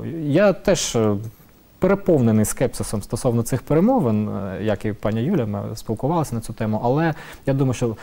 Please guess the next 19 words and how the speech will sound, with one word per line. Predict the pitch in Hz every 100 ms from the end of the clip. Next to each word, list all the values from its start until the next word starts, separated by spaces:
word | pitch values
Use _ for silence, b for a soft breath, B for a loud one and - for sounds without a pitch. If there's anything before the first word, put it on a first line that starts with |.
| B
справа | - 147 127
все | 135
ж | -
таки | 120 120
буде | 120 117
не | 117
стільки | - 120 123
в |
ідеології, | 120 120 139 202 135
можливо, | 123 160 143
нам | 139
буде | 131 135
подавати | 123 127 147 190 147 107
це | - 104
там | 98 101
через | - 104 104
ідеологію, | 110 104 98
а | 120 123 123 117 110 107
у | 104 104 113 110 113